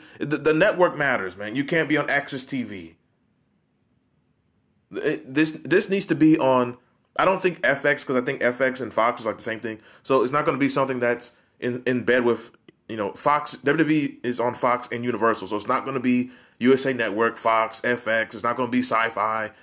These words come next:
Um, it's not gonna be on Turner, so it's not gonna be T B S or T N T. So a, a, a good network, it would, it would be F X, but no. A and E, probably not. C W,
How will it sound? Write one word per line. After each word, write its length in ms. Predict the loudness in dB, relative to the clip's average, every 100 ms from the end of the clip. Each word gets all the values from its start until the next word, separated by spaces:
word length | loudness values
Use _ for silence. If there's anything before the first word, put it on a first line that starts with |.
| _ _ _ _ _ -8
Um, 600 | -6 -6 -8 -12 -16 -20 _ _ _ _ _ _ _ _
it's 120 | -4 -2
not 200 | 0 0
gonna 160 | 2
be 120 | 4
on 160 | 2 2
Turner, 460 | 2 2 2 2 2
so 140 | 2
it's 100 | 0
not 100 | -2
gonna 120 | -2
be 80 | -2
T 180 | 0 2
B 140 | 2
S 100 | 2
or 60 | 2
T 180 | -2 -2
N 80 |
T. 280 | -2 -4 -8 _ _ _ _ _ _ _ _ _ _
So 480 | -4 0 0 -2 -8 -16 -6
a, 140 | -4 -2 2
a, 320 | 4 4 2
a 40 | 2
good 260 | 2 2
network, 480 | 2 2 2 2 2
it 140 | -2 -4 0
would, 340 | 4 4 4
it 100 | 4
would 180 | 6 4
be 160 | 4 2
F 220 | 2 2
X, 180 | 0 2
but 300 | 0 0 -8 _ _
no. 320 | -4 -2 -4 -10 _ _ -2
A 240 | 2 2
and 80 | 2
E, 320 | 2 0 -2 -6
probably 260 | 0 2 2
not. 400 | 2 -2 -4 -10 _ _ _ _ _ _ _ _ _ _ -6 2
C 280 | 4 6
W, 640 | 6 4 4 2 0 -4